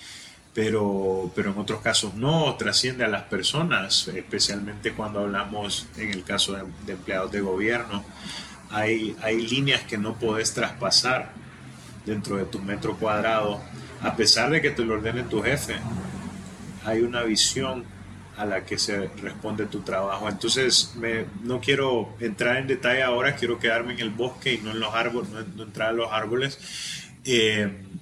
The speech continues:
pero, pero hablo de, de que a, a través de adoptar la filosofía del metro cuadrado, entonces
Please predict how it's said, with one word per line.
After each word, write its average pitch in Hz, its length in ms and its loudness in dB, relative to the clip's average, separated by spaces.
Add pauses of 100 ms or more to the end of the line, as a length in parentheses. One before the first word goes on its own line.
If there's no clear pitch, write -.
(320)
pero, 120 600 6
pero 123 260 6
hablo 165 320 4
de, 135 520 4 (580)
de 123 180 4
que 123 160 2
a, 117 320 0
a - 140 -2
través 117 280 4
de 160 100 4
adoptar 151 480 4
la 139 120 6
filosofía 120 640 2
del 131 100 -4
metro 123 300 -2
cuadrado, 127 360 2
entonces 117 480 0